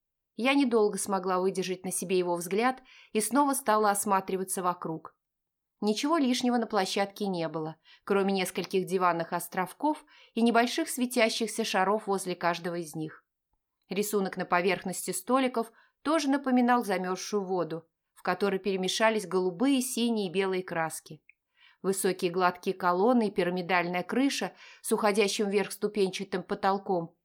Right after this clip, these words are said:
захватывали дух. Холодные тона, минимализм и отсутствие лишних деталей – должны были бы вызвать впечатление пустоты и неуютности, но пусто не казалось. Возможно, я была настроена романтично,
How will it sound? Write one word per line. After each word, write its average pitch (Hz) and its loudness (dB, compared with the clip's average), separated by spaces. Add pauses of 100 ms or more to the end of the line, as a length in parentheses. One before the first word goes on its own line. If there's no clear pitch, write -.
(160)
захватывали 185 -2
дух. 165 -12 (640)
Холодные 185 2
тона, 180 0 (280)
минимализм 214 4 (160)
и 208 2
отсутствие 202 0
лишних 180 -4
деталей – 240 0 (180)
должны 262 4
были 240 2
бы 220 0
вызвать 208 -2
впечатление 208 0
пустоты 214 -2
и 277 4
неуютности, 277 0 (380)
но 202 -2
пусто 196 -2
не 247 4
казалось. 196 -2 (560)
Возможно, 202 2
я 196 2
была 196 2
настроена 190 0
романтично, 175 -6